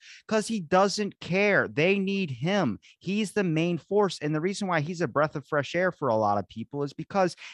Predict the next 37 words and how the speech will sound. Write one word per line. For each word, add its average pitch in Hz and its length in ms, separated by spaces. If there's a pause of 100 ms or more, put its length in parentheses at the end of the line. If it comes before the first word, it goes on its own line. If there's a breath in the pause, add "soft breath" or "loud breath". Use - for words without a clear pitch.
he's 196 220
already 196 280
made 160 360
it - 160
to 143 140
the 127 80
top 135 380
of 123 80
the 113 80
fucking 107 400
mountain. 113 400 (340 loud breath)
All 165 220
he 175 160
needs 185 220
to 165 80
do 170 100
n-, 165 120 (120)
uh, 156 100
they 170 160
need 202 240
him. 151 380 (160 soft breath)
He's 165 160
not 202 180 (260)
using 180 400
anybody 139 400
else's 120 320
success. 113 360
They 160 100
can 175 160
deplatform 160 640
off 139 200
Spotify. 135 460
They 160 120
can 147 100
deplatform 147 600
him 135 140
off 127 220